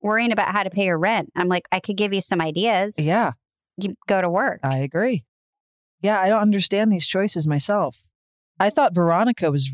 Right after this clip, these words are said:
Speaker 2: really gonna be up Shane's ass, considering how aggressive she is. But clearly, she gets a lot of downtime.
Speaker 1: Well, plus you have the skill, the magic skill <laughs> that we don't know what it
Speaker 2: <laughs>
Speaker 1: is.
Speaker 2: Yeah, that untouchable
Speaker 1: <laughs>
Speaker 2: quality that not many possess.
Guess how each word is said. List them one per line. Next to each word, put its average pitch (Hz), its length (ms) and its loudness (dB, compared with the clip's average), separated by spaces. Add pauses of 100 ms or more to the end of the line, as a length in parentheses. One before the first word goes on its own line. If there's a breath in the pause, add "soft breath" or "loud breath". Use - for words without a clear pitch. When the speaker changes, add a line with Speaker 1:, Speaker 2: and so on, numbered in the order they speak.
Speaker 2:
really 170 380 2
gonna 160 180 0
be 156 160 0
up 151 140 -2
Shane's 143 360 0
ass, 165 400 -4
considering 143 480 -4
how 131 180 -2
aggressive 147 440 -4
she - 140 -4
is. 110 360 -10
But 127 220 -2 (120)
clearly, 170 360 -2
she - 160 -4
gets 170 180 -2
a 156 60 -2
lot 156 240 0
of 143 180 0
downtime. 147 600 0 (200)
Speaker 1:
Well, 240 200 -2
plus 214 340 -2
you 202 140 0
have 185 220 0
the 170 100 -4
skill, 240 480 -2 (880)
the 202 100 -4
magic 190 360 -2
skill 220 360 -2
<laughs> - 20 -4
that - 280 -4
we 214 80 0
don't 208 160 2
know 190 140 2
what 180 100 0
it 190 160 -2
Speaker 2:
<laughs> - 60 -8
Speaker 1:
is. 226 180 2
Speaker 2:
Yeah, 151 320 0 (540 loud breath)
that 170 140 4
untouchable 175 800 2
Speaker 1:
<laughs> - 20 0
Speaker 2:
quality 180 680 0 (360)
that 170 180 -4
not 175 320 4
many 165 380 4
possess. 131 720 -2